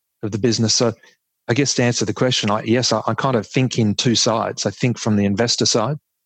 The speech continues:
but I'm also thinking, you know, right now I oversee the operations and, and to make sure that we, we're operating in a way that's efficient. Um,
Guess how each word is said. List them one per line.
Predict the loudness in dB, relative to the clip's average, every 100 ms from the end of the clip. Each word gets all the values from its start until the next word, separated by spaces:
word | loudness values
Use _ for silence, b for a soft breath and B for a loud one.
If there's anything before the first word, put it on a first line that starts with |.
| _ -4
but | -2
I'm | 2
also | 2 2 0 0
thinking, | 0 2 2 0 -2
you | -4
know, | -4
right | -2 -2 0
now | 0 0 0
I | 0 0
oversee | 0 0 0 2 0 -4 _
the | -2
operations | 0 0 0 0 -2 -2 -6 -8 _ _ _ _ _
and, | -6 -6
and | -4 -4 -2
to |
make | 0 0 0
sure | 2 2
that | 2 -2 -6 -4
we, | -4 0
we're | 0
operating | 2 2 2 2 2 0 -2 -10 _ -4
in | -2
a |
way | 2 2 2
that's | 2 -2
efficient. | -2 0 0 -4 -14 _ _ _ _ _ _ _ _ -16
Um, | -14 -14 -16